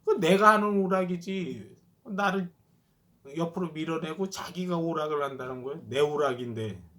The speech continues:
내가 오십 원 놓고 내가 하는 건데. 말도 안 되는 소리잖아요. 그거는 뭐 이렇게 뭐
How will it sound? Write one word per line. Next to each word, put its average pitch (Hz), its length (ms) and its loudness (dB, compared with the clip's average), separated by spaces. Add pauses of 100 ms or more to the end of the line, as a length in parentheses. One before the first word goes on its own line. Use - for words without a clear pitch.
(500)
내가 139 540 -6
오십 131 260 -4
원 139 120 0
놓고 131 240 -8
내가 113 240 -4
하는 110 220 -6
건데. 90 440 -12 (680)
말도 196 400 -2
안 233 140 -6
되는 208 200 -2
소리잖아요. 165 920 -6 (1200)
그거는 240 600 4
뭐 240 120 2
이렇게 269 360 -4 (500)
뭐 220 280 2